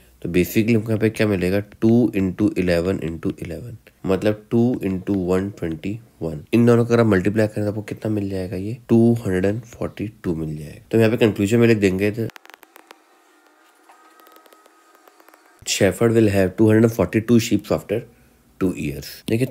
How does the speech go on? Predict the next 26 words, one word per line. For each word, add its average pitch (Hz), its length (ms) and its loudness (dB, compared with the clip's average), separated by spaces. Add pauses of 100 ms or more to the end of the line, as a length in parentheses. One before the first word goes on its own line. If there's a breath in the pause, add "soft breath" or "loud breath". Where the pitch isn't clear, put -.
third 98 120 2
part 110 180 2
में 123 80 4
देके 110 220 6
रखा 110 220 2
है, 113 180 2
"In 113 80 -2
a 117 100 4
forest 95 480 2
there 104 220 8
are 117 100 -4
forty 113 320 0
thousand 92 320 -2
trees। 76 300 -6 (760 soft breath)
Find 107 220 6
the 104 100 4
expected 113 480 2
number 104 220 4
of 104 40 -2 (140)
trees 92 200 -2
after 87 260 -2
three 113 440 -2
years 80 220 0 (640 soft breath)
if 95 80 0
the 104 100 2 (140)
objective 92 680 2